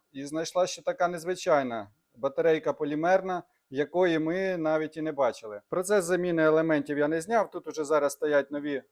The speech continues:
полімерні елементи ємністю чотири двісті міліампер-годин, чотири двісті двадцять на-, е, навіть. От. І дивіться, вікно С Б С.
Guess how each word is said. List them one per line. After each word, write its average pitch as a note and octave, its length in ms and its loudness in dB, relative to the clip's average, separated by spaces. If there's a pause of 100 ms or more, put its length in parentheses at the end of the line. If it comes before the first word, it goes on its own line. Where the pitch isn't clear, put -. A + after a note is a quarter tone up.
полімерні C#3 500 -2
елементи F#3 500 -4
ємністю E3+ 480 -8
чотири D#3 380 -8
двісті C#3+ 360 -10
міліампер-годин, C#3 880 -2
чотири C#3+ 340 -10
двісті C3+ 300 -14
двадцять B2+ 420 -4
на-, B2+ 140 -14 (120)
е, A#2 220 -8
навіть. A#2 320 -6 (500)
От. C3 280 -4 (360)
І F3 120 -6
дивіться, F#3+ 480 -2
вікно D#3+ 300 -4
С D#3 140 -2
Б D#3+ 80 -4
С. D3 380 2